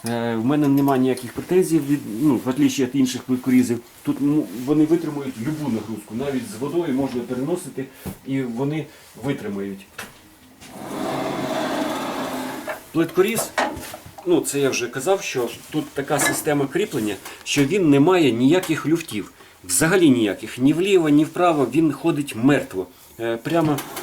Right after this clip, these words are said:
ну, скажімо так, е, він, е, крім того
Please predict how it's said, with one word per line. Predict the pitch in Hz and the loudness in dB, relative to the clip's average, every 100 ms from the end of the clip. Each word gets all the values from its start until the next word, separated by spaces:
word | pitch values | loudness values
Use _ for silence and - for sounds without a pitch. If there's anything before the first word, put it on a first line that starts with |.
| - | -6
ну, | 156 127 | 0 2
скажімо | - - - - 139 147 143 | 0 -6 -6 -4 -2 -2 0
так, | 139 135 | -2 0
е, | 131 127 120 117 117 - - - 120 | 0 2 0 -4 -6 -10 -12 -14 -4
він, | 165 208 - 139 | 0 0 -2 -4
е, | 139 | -4
крім | - 151 160 | -4 -4 -2
того | 156 127 120 | 0 0 0